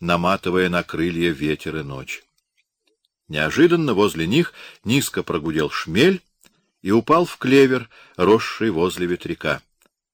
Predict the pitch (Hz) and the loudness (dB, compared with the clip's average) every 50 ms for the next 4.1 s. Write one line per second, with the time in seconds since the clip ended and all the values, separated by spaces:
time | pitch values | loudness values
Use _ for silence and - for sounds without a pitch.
0 | _ _ _ _ - 73 90 110 123 139 117 - - 127 107 - 104 92 85 85 | _ _ _ _ -8 -2 -2 0 0 0 -2 -2 -2 -2 0 2 2 2 2 2
1 | 78 87 82 - 90 78 69 - - - - - _ _ _ _ _ _ _ _ | 0 -2 -2 0 -2 -2 -2 -2 -6 -10 -10 -14 _ _ _ _ _ _ _ _
2 | _ _ - 65 73 73 73 92 110 110 101 90 85 - 82 - - - - 98 | _ _ -10 -6 -6 -4 -2 -2 0 0 0 0 -2 -4 -8 -10 -8 -6 -4 -4
3 | 98 80 76 73 73 71 67 82 82 80 - _ - - 73 73 71 67 67 67 | -4 -4 -4 -6 -6 -6 -4 -6 -6 -6 -8 _ -10 -6 -4 -4 -4 -4 -4 -8
4 | 67 - | -10 -12